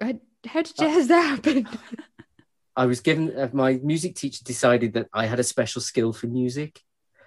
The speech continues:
Speaker 2: which I, I still dispute even now. Uh,
Speaker 1: We don't.
Speaker 2: and so I was given the trumpet, and I
Speaker 1: Oh.
Speaker 2: tried to get out of playing
Speaker 1: Okay.
Speaker 2: the trumpet. And in trying to get out the trumpet, I just thought, "It's too difficult. I can't do it." So instead she said, "Oh, you can have this. This is much easier,"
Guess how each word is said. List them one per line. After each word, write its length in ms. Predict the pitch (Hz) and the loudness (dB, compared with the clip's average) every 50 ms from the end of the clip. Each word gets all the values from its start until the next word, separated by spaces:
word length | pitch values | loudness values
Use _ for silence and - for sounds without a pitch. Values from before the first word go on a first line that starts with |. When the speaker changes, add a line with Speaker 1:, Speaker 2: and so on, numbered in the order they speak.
| _ _ _ _ _ _ _ _ _ _ _ _ _ _ _ _ | _ _ _ _ _ _ _ _ _ _ _ _ _ _ _ _
Speaker 2:
which 280 | - 117 123 - - - | -2 0 0 2 4 4
I, 200 | 117 113 117 127 - | 6 6 6 4 2
I 80 | 117 113 | 0 -2
still 340 | 107 - - - 143 143 | -2 0 2 4 6 6
dispute 420 | 135 120 110 - - - 101 101 95 | 4 2 -2 -6 -6 -8 -8 -6 -6
even 260 | 113 95 101 98 95 | -4 -4 -4 -2 -2
now. 260 | 92 90 92 98 104 107 - _ _ _ _ _ _ _ - | -2 -2 -4 -4 -6 -8 -12 _ _ _ _ _ _ _ -4
Uh, 480 | 113 113 110 110 107 110 113 110 110 113 | -2 0 0 2 2 2 2 2 2 0
Speaker 1:
We 40 | 214 | 0
don't. 80 | 220 - | -2 -2
Speaker 2:
and 160 | - 135 123 120 | -2 -2 -2 0
so 180 | - 139 127 | 2 4 4
I 40 | 131 | 4
was 120 | 131 127 | 4 2
given 180 | - 151 139 143 | 0 0 0 0
the 80 | 131 127 | -2 -2
trumpet, 640 | - - - 147 147 139 - - 98 - - - - - _ _ _ _ _ _ _ _ _ _ _ - | -4 -2 -2 -2 -2 -2 -4 -4 -6 -6 -8 -14 -20 -20 _ _ _ _ _ _ _ _ _ _ _ -12
and 280 | - 127 123 123 123 | -6 0 4 6 6
I 80 | 123 123 | 6 4
Speaker 1:
Oh. 20 | |
Speaker 2:
tried 320 | 127 - - 139 139 139 135 | 2 2 4 6 6 6 4
to 60 | - 135 | 2 2
get 140 | 147 135 | 4 4
out 120 | 131 131 127 | 6 4 4
of 100 | 120 - | 0 -2
playing 240 | - 131 131 135 131 | 0 2 4 4 4
Speaker 1:
Okay. 40 | 123 | 2
Speaker 2:
the 40 | 110 | 0
trumpet. 420 | - - 107 92 92 - 104 90 - | -2 -4 -6 -6 -4 -4 -4 -4 0
And 100 | 127 123 | 2 2
in 80 | 127 | 2
trying 300 | 127 - 147 147 160 175 | 2 2 2 2 4 2
to 100 | 180 180 | 2 0
get 300 | 151 160 151 143 139 131 127 | -2 -2 -2 -2 -2 -4 -4
out 200 | 131 135 127 123 | -4 -4 -4 -4
the 80 | - - _ | -6 -12 _
trumpet, 400 | - - 135 127 123 - 107 85 | -2 0 0 0 0 -2 -4 -6
I 40 | |
just 100 | 92 - | -4 -2
thought, 120 | - 120 120 | 0 0 0
"It's 100 | 120 - | 0 -2
too 140 | - 139 123 | -2 -2 0
difficult. 360 | 127 110 - 107 - - - | 0 -2 -4 -6 -8 -8 -10
I 40 | 104 | -12
can't 280 | - - 107 101 90 | -10 -10 -10 -8 -6
do 140 | - 104 101 | -4 -2 -2
it." 160 | 101 - - _ _ - - _ _ _ _ _ | -2 -4 -6 _ _ -20 -20 _ _ _ _ _
So 140 | - - 135 | -2 4 4
instead 380 | 127 123 120 - - 131 127 120 | 4 4 4 4 4 4 4 4
she 140 | - - 127 | 0 -4 -2
said, 200 | - 139 139 - | -2 -2 0 2
"Oh, 60 | - | 2
you 100 | 302 269 | 2 2
can 140 | - 214 190 | 2 2 2
have 160 | 185 185 175 | 2 2 2
this. 240 | 220 262 202 - - | 2 2 2 2 0
This 160 | 220 208 - | -4 -4 -2
is 100 | 185 170 | -2 0
much 300 | 180 190 175 - - 143 | 0 0 0 -2 -4 -4
easier," 440 | 131 113 107 101 104 98 95 95 | -2 -4 -4 -4 -4 -4 -6 -6